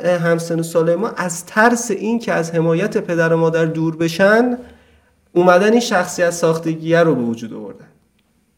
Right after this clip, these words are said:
خب؟ یه شخصیتی ساختن که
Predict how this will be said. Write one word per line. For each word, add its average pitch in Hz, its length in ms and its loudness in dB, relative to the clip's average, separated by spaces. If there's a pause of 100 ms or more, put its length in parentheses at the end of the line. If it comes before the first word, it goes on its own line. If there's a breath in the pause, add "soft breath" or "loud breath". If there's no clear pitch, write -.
(120)
خب؟ 170 360 2 (320 loud breath)
یه 208 120 8
شخصیتی 202 600 2
ساختن 175 720 0 (500 soft breath)
که 190 500 -2